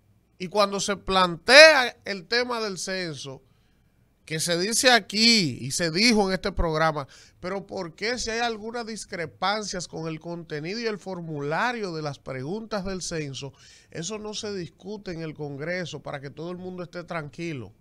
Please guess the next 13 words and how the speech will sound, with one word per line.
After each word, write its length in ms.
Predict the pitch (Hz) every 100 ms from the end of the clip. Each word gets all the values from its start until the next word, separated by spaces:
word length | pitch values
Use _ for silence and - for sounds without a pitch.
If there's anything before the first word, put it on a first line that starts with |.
| _
Ah, 200 | 139 165
no. 360 | 156 156 139 110 _ _ _ _ _ _
Entonces, 260 | - 156 165
fíjate 460 | 151 170 202 214 196
cómo 260 | 208 208
ahora 380 | 202 185 175 160
incluso 480 | 156 156 185 208 208
diputados 680 | 208 - 165 - 226 302 220
del 160 | 208
propio 440 | - 196 202 196 175
P 80 |
R 340 | 190 175 160 151
M 280 | 117 113